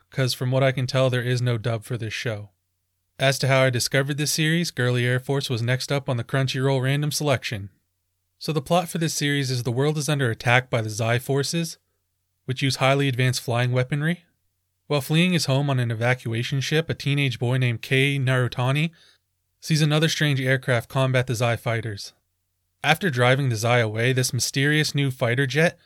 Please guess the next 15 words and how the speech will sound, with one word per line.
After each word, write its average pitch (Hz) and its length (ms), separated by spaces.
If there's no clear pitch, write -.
crashes 143 400
into 131 220
the 117 160
ocean. 107 360
Kei 160 220
abandons 135 480
ship 139 260
to 131 80
aid 123 220
the 123 80
hero 120 320
piloting 120 540
this 117 120
Zai-destroying 113 640
machine 120 460